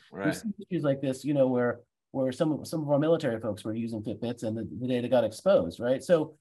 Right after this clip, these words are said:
Speaker 2: it's really interesting because the consumer, um, awareness of privacy and security, this data has, has, has come to the forefront, right? And we're really going, "Huh, some of the original constructs that we had to kind of govern this aren't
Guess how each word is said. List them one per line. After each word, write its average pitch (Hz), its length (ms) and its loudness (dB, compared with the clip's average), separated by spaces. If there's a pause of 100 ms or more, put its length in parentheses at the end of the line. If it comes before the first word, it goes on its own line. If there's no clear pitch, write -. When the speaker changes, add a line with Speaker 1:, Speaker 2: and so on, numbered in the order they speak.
(120)
Speaker 2:
it's 165 180 -6
really 214 300 2
interesting 170 400 0
because 139 480 0 (580)
the 151 140 0
consumer, 180 920 4 (340)
um, 117 480 0
awareness 151 520 2
of - 140 -4
privacy 147 380 4
and 139 100 -4
security, 139 440 -4
this 110 180 -4
data 120 320 2
has, 110 300 -4 (120)
has, 107 200 -4
has 107 200 -6
come 135 200 0
to 120 60 -2
the 107 80 -4
forefront, 123 500 -2
right? 107 180 2
And 120 140 -4
we're 120 100 -2
really 147 320 -2 (140)
going, 120 200 0
"Huh, 143 260 4 (280)
some 175 220 2
of 190 60 0
the 180 80 2
original 156 280 0
constructs 160 640 0
that 110 80 -4
we 107 100 -4
had 147 320 2
to 113 80 -8
kind 123 140 -2
of 107 80 -4
govern 135 280 4
this 110 280 -2
aren't 120 240 -2